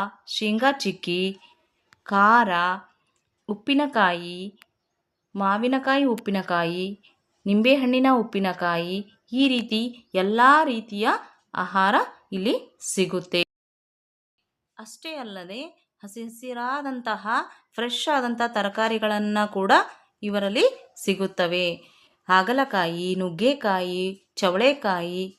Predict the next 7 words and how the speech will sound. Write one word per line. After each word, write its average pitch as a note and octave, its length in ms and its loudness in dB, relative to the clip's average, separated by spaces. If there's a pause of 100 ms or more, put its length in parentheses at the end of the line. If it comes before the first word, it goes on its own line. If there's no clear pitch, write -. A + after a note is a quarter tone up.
ಆಲೂಗಡ್ಡೆ, F#3 920 0 (300)
ಈರುಳ್ಳಿ, F#3+ 960 -2 (1120)
ಟೊಮ್ಯಾಟೊ, G3+ 1080 -2 (180)
ಬೆಂಡೆಕಾಯಿ, F#3+ 1200 0 (1080)
ಬದನೆಕಾಯಿ, G3 1500 -2 (1300)
ಪುಂಡೆ G#3+ 320 2
ಪಲ್ಲೆ, F#3 800 -4